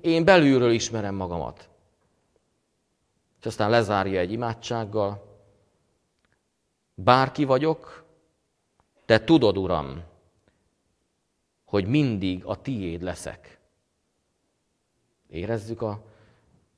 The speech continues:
fontosságát ennek,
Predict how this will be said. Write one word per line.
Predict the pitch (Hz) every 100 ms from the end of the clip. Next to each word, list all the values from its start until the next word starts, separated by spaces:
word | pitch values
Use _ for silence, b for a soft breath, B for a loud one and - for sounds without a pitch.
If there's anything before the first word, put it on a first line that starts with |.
| _ _ _ _ _ _ _ _ _ _ _ _ _ _ _
fontosságát | 104 104 117 - - 117 113 110 110 - - -
ennek, | 123 110 87 76 80 -